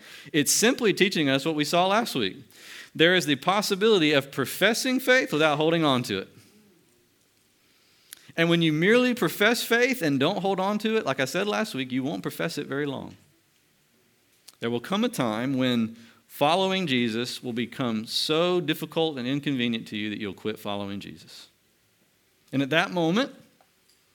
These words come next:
you've revealed yourself not to be a genuine Christian. And therefore, the writer says, there is no sacrifice for sins for you.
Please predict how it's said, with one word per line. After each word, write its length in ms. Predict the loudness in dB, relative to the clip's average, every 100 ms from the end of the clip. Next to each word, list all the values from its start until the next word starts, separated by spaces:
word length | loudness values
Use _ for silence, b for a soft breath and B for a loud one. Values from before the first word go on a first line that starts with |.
| _ _ _ _
you've 160 | -4 -2
revealed 500 | -2 0 0 0 -2
yourself 480 | -4 -2 -2 -2
not 300 | -2 -2 -2
to 80 | -6
be 200 | -4 -2
a 60 | -2
genuine 440 | -2 -6 -4 -8
Christian. 420 | -8 -8 -8 -14 -20 _ B B
And 220 | -6 -2
therefore, 540 | 0 0 -2 -2 -2
the 100 | -2
writer 320 | -2 0 0 -2
says, 440 | -2 0 0 -4
there 100 | -10
is 260 | -6 -6 -4
no 160 | -4
sacrifice 720 | -4 -4 -4 -6 -4 -6 -6
for 300 | -16 -12 -10
sins 400 | -8 -6 -6 -8
for 160 | -10 -6
you. 240 | -4 -4